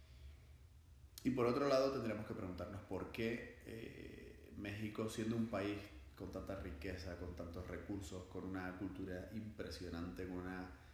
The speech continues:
manera de vivir brutalmente admirable por los europeos, tiene unos niveles de inseguridad tan grandes que acaban por masificar las prisiones, ¿no?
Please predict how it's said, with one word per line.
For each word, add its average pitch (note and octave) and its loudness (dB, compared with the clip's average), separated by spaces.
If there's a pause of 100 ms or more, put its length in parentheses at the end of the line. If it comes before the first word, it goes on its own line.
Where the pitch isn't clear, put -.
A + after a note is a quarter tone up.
(160)
manera G2 6
de G2 6
vivir F#2+ 2
brutalmente F#2+ 2
admirable F2 2
por F2 -2
los F2 -4
europeos, F2 0 (560)
tiene G#2+ 4
unos G#2+ 2
niveles G2+ 2
de G#2 2
inseguridad F#2 2
tan E2+ 0
grandes E2+ 0 (100)
que F2+ -4
acaban E2 0
por E2+ -2
masificar E2+ -2
las D#2 -4
prisiones, D2+ -6
¿no? E2+ -6